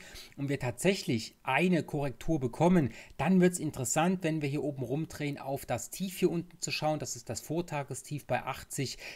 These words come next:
dreiundzwanzig. Wenn wir dort runterlaufen, dann nehmen wir diesen kleinen nach oben laufenden Trend hier raus. Also sozusagen, Moment, wir gehen mal kurz in den Vier-Stunden-Chart rein. Ich zoome es größer, keine Sorge.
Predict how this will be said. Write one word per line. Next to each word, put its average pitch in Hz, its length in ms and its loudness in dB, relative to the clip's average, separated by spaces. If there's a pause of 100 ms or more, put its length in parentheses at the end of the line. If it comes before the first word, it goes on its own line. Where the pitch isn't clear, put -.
(100)
dreiundzwanzig. 127 920 0
Wenn 135 140 0
wir 131 80 2
dort - 320 0
runterlaufen, 147 800 4 (220)
dann 127 180 2
nehmen 160 240 6
wir 143 80 2
diesen 135 240 -4
kleinen 139 400 0
nach 127 160 -2
oben 151 240 -2
laufenden 127 480 0
Trend 135 280 -4
hier 117 200 -2
raus. 143 300 0
Also 123 360 -4
sozusagen, 123 680 -4
Moment, 120 400 -6
wir 123 60 -4
gehen 123 180 -4
mal 123 100 -4
kurz - 240 -8
in 123 120 -8
den 117 160 -4
Vier-Stunden-Chart 123 880 -6
rein. 127 260 -2 (560)
Ich - 100 -10
zoome 123 180 -4
es - 140 -10
größer, 135 460 0
keine 120 300 -2
Sorge. 123 460 0